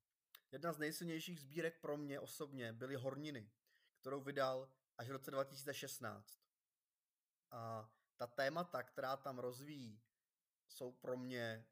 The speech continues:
naprosto, o, unikátní stále.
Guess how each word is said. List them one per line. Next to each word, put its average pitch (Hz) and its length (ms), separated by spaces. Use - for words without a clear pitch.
naprosto, 120 800
o, 110 440
unikátní 113 760
stále. 110 560